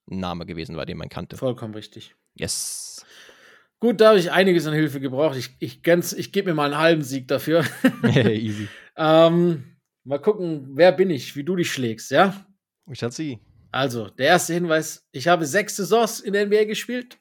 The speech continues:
Speaker 2: alle davon in diesem Jahrtausend.
Speaker 1: Sechs nur? Okay.
Speaker 2: Ich, äh, war dreimal im All-Star-Team und zweimal All-N-B-A.
Speaker 1: Uh, in sechs Saisons so oft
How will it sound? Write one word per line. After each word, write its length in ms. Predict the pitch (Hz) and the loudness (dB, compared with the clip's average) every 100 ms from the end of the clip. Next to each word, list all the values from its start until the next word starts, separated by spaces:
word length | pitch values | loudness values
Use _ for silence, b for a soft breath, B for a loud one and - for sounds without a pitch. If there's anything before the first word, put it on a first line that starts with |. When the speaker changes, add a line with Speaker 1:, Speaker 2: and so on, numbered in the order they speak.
| _ | _
Speaker 2:
alle 240 | - 226 214 | 0 4 4
davon 280 | 196 190 175 | 4 0 -2
in 120 | 143 | -4
diesem 240 | 143 135 | -8 -8
Jahrtausend. 580 | 123 123 104 98 110 _ _ - | -8 -8 -12 -16 -20 _ _ 0
Speaker 1:
Sechs 300 | 135 196 - | 2 2 -2
nur? 280 | 127 151 208 - 123 | -6 -6 -8 -14 -12
Okay. 380 | 127 104 120 - _ _ _ _ _ _ _ _ | -10 -8 -8 -10 _ _ _ _ _ _ _ _
Speaker 2:
Ich, 300 | 190 180 196 | 2 2 6
äh, 240 | 185 180 | 8 8
war 180 | 190 185 | 6 4
dreimal 460 | - 208 254 240 214 | 4 4 4 4 2
im 100 | 185 | 2
All-Star-Team 580 | 202 208 226 220 269 | 0 0 0 0 -6
und 140 | 233 196 | -8 -8
zweimal 480 | - 185 202 190 160 | -2 0 2 2 2
All-N-B-A. 720 | 160 160 147 131 117 117 117 _ _ _ _ - | 0 0 -2 -4 -4 -6 -10 _ _ _ _ -10
Speaker 1:
Uh, 600 | 143 175 156 120 98 92 - _ _ _ _ | -8 -8 -8 -6 -6 -8 -12 _ _ _ _
in 140 | 101 98 | -6 0
sechs 280 | 156 170 | 0 0
Saisons 540 | 151 120 120 113 - - | -6 -4 -4 -6 -10 -14
so 440 | 110 104 110 113 | -14 -8 -8 -6
oft 560 | - 107 113 - _ - | -6 -6 -8 -18 _ -20